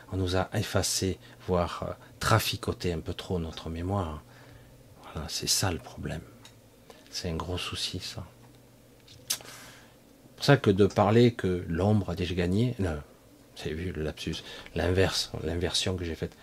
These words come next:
que la lumière a déjà gagné, de dire oui, elle a déjà gagné. J'ai, j'ai déjà dit ça aussi, on me l'avait déjà dit à l'époque. De toute façon, vous savez pas, malgré tout ce qui va se passer là, j'ai rien à faire. C'est déjà gagné, puisque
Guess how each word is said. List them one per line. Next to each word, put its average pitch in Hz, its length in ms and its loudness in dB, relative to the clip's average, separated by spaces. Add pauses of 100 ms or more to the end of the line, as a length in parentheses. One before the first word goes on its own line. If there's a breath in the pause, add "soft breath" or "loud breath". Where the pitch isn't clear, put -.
(200 loud breath)
que 92 80 0
la 90 160 4
lumière 110 500 10
a 80 80 -2
déjà 82 240 0
gagné, 82 460 2 (760 loud breath)
de 78 80 -4
dire 85 280 0
oui, 87 240 4
elle 73 80 -4
a 76 40 -2
déjà 78 220 -4
gagné. 87 320 -2
J'ai, 90 240 -2
j'ai 104 160 4
déjà 113 240 8
dit 110 160 6
ça 131 240 8
aussi, 95 240 6
on 87 80 4
me 90 100 6
l'avait 87 240 4
déjà 90 220 2
dit 90 140 2
à 87 80 2
l'époque. 85 400 -2
De - 60 -12
toute - 140 -8
façon, 95 340 2
vous - 280 -4
savez 85 280 -2
pas, 82 260 0 (720 loud breath)
malgré - 260 0
tout - 120 -2
ce - 100 2
qui - 100 0
va 92 100 4
se - 120 -2
passer - 360 2
là, 80 160 2 (840)
j'ai - 120 0
rien 87 220 2
à 87 40 2
faire. 92 340 4 (400 loud breath)
C'est - 240 0
déjà 92 280 4
gagné, 95 340 6
puisque - 380 -4